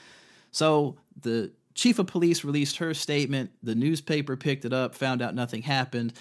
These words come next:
Smithfield had a press conference with an attorney explaining that nothing took place. And rather than ever admit that he's wrong, rather than apologize,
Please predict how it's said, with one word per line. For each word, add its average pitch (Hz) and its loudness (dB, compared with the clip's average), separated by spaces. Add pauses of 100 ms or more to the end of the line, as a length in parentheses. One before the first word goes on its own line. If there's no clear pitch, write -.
(120)
Smithfield 143 0
had 127 -2
a 110 -2
press - -4
conference 110 -4
with 110 -8
an 107 -6
attorney 117 -2 (300)
explaining 135 0
that 113 -6
nothing 127 -2
took - -6
place. 127 -4 (340)
And 131 -4
rather 247 -2
than 240 0
ever 247 -2
admit 208 -2
that 202 -2
he's 208 -2
wrong, 185 0
rather 226 -4
than 202 -4
apologize, 131 -2